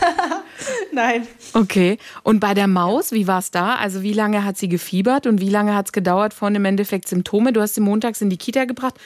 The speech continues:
Speaker 2: da war noch nix.
Speaker 1: Nee, na, also am Nachmittag hatte sie dann Fieber und das war dann eine Nacht eigentlich nur.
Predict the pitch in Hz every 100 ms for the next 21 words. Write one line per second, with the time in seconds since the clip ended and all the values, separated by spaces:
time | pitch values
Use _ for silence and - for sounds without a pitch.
0 | - 202 196 226 240 208 147 - - _
1 | _ _ _ _ _ _ _ _ _ _
2 | _ _ _ _ _ _ _ - 214 196
3 | 190 240 - 208 208 - 202 - 214 208
4 | 202 202 190 208 202 208 247 254 254 254
5 | 233 247 240 233 233 240 262 262 294 285
6 | 233 226 220 - _ - 214 226 196 196
7 | 226 254 254 254 - - 180 185 185 185
8 | - 185 185 180 185